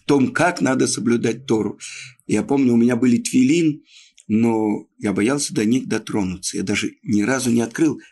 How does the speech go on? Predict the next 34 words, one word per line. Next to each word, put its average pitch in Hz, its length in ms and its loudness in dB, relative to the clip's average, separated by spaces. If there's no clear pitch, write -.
Мне 123 160 2
дали 95 320 -2
возле 107 280 -2
синагоги 104 560 -2
московской - 640 -6
вот - 140 -4
этот 131 240 -4
кожан-, 151 520 0
э, 110 200 2
вот 107 200 0
этот 117 300 -4
бархатный 123 580 -2
мешочек. 110 540 -2
Но 107 80 0
я 117 100 0
боялся 127 400 -2
даже 135 260 -2
открыть. 156 440 -2
Мне 110 80 0
сказали: 120 360 2
"Это 139 160 -2
тфилин". 120 500 -2
И - 80 2
дали. 127 360 -2
Я 127 160 0
взял, 104 400 -4
положил 123 380 0
на 127 120 2
полку - 380 -4
и 110 60 0
боялся 117 480 -2
до 107 100 0
этого 143 260 -2
дотронуться. 104 680 -8